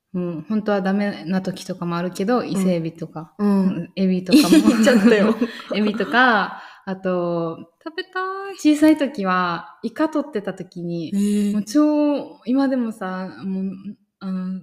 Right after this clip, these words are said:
Speaker 1: 超食べたいんだけど、
Speaker 2: うん。
Speaker 1: イカの頭にお米を詰めて、
Speaker 2: あー、
Speaker 1: わかる？
Speaker 2: へー。
Speaker 1: イカ飯。大好きなんだけど、
Speaker 2: 食べてみたい。
Speaker 1: それ、
Speaker 2: 食べたことない。
Speaker 1: それ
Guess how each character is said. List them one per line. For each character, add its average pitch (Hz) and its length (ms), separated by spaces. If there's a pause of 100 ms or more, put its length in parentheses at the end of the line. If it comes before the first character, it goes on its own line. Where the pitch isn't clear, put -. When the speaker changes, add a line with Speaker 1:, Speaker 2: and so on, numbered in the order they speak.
Speaker 1:
超 240 200
食 233 160
べ 214 80
た 214 100
い 208 60
ん 196 40
だ 190 60
け 185 120
ど、 170 260
Speaker 2:
う 196 220
ん。 - 40
Speaker 1:
イ - 140
カ 302 180
の 254 400
頭 233 320
に 202 500
お 202 60
米 269 320
を 262 80
詰 240 300
め 226 40
て、 254 60
Speaker 2:
あ 302 40
ー、 311 140
Speaker 1:
わ 311 120
か 214 100
る？ 214 140
Speaker 2:
へ - 20
ー。 233 40
Speaker 1:
イ - 40
カ 254 160
飯。 254 400 (520)
大 311 220
好 - 180
き 262 120
な 247 100
ん 233 100
だ 226 80
け - 60
ど、 226 80
Speaker 2:
食 - 0
べ - 20
て 311 60
み - 60
た 277 140
い。 - 20
Speaker 1:
そ 277 80
れ、 - 20
Speaker 2:
食 262 60
べ 254 160
た - 80
こ - 40
と - 40
な - 20
い。 - 40
Speaker 1:
そ 254 140
れ 233 420